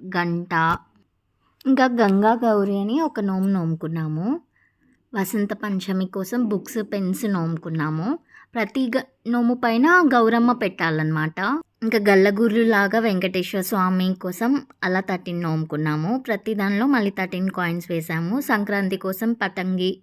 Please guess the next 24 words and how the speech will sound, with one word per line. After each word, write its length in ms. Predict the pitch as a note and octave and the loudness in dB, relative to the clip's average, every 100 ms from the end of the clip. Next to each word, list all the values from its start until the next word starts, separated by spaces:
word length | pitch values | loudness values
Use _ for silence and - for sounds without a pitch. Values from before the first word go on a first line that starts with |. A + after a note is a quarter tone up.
| _ - | _ -8
కూడా 180 | G3 | -4
నోముకున్నాము. 960 | F#3 E3+ E3 D#3+ E3 D#3+ D#3+ D#3+ G#3 D4+ _ _ A#3+ | -2 -2 -2 -4 -4 -4 -2 -2 -4 -6 _ _ 0
మళ్ళీ 520 | A3+ B3+ C#4+ B3+ A#3+ | 2 4 4 4 0
ఇవన్నీ 360 | A#3+ A3+ G#3+ C4+ | -2 0 2 4
నార్మల్ 540 | D4 A3+ A3 G#3+ A3 | 4 2 2 2 2
రెగ్యులర్ 440 | G3 F3 F#3 G3+ G3+ | 2 0 0 2 0
నోములు. 480 | E3+ D#3+ D#3+ A3+ C#4+ | 0 -2 -2 -2 -2
కొబ్బరికాయ 540 | B3 F#3+ F#3+ G3+ G3+ F#3+ | -4 -2 -2 -2 -2 0
నోము 280 | F3+ E3 E3 | 0 0 -2
నోముకున్నాము. 800 | D#3+ E3 D#3+ E3 D#3+ E3 A3+ C#4 | -2 -4 -6 -4 -2 -2 -2 -2
ఒక 160 | - | -4
బుట్టలో 460 | G3 F#3+ - G3 A#3 | -4 -6 -4 -4 -2
కొబ్బరికాయ, 680 | A3+ F3 F3 F3+ F#3+ F3 | -4 -6 -6 -8 -6 -4
అగరబత్తి, 720 | F#3 F3 E3 E3 F3 E3 - E3 E3 | -2 -2 -2 -4 -4 -6 -6 -10 -8
పసుపు, 400 | F3 - - F3 F3+ | -12 -12 -10 -10 -8
కుంకుమ 360 | F3 E3 F3+ | -10 -8 -6
వేసుకున్నాము. 840 | F3+ D#3+ D3+ - D#3 D#3 D#3+ C#4 - _ - _ _ | -4 -4 -6 -8 -6 -4 -4 -6 -10 _ -20 _ _
చట్నీ 400 | - G3+ - F#3+ | -4 -4 -2 -2
డబ్బాలు, 840 | G3 F3+ D#3+ E3 D#3 E3 E3+ C#4 E4+ _ _ _ _ _ _ | 0 -2 -2 0 0 0 -2 -4 -8 _ _ _ _ _ _
ఈ 80 | G3+ | -6
జార్స్లో 640 | F#3+ G#3 F3 F#3 - A#3+ C4+ | -2 2 2 2 -2 -2 -2
చట్నీ 580 | - A3+ - G3+ G3 F#3+ | -2 -6 -4 -4 -2 -4
పెట్టి 220 | F#3 F#3 A3+ | -6 -8 -8
పెట్టాము. 800 | G3+ - - D#3 D3 D#3 A3+ | -8 -10 -6 -4 -2 -2 -4